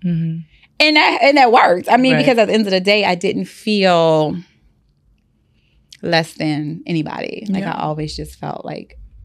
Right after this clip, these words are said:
Speaker 2: equal to.
Speaker 1: Right.
Speaker 2: Right. Um, but I think that for me,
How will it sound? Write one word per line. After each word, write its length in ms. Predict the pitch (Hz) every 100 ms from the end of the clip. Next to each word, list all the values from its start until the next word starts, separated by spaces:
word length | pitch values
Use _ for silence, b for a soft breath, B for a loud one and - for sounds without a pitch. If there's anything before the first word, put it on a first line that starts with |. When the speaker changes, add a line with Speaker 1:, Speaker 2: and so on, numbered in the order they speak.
| -
Speaker 2:
equal 280 | 185 160 156
to. 280 | 147 - -
Speaker 1:
Right. 380 | - 175 175 175
Speaker 2:
Right. 440 | - 139 143 147 - -
Um, 560 | 160 165 160 151 156 160 _ _ _ _ - - - _ - B B B
but 120 | - 196
I 100 | 190
think 300 | 190 196 175
that 220 | 156 156
for 220 | - 151
me, 840 | 143 143 185 165 143 135 139 165